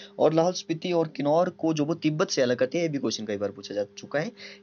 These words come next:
कि लाहौल स्पीति और किन्नौर को जो वो कौन सी,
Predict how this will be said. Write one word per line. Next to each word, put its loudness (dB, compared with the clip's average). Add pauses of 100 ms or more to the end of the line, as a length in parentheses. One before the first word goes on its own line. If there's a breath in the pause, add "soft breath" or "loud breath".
कि 0
लाहौल 6
स्पीति -4
और 2
किन्नौर 0
को -4
जो -4
वो -6
कौन -4
सी, -2